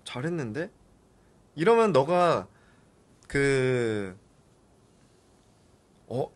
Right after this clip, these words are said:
야, 오답에 있는 거랑 너랑 비슷하다. 오답에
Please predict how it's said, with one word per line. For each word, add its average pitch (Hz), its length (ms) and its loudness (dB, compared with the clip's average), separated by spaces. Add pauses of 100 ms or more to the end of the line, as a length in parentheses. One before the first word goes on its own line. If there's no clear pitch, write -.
(180)
야, 110 420 -4 (100)
오답에 170 760 2
있는 135 340 -6
거랑 127 200 -4
너랑 110 260 -6
비슷하다. 92 440 -12 (520)
오답에 156 540 0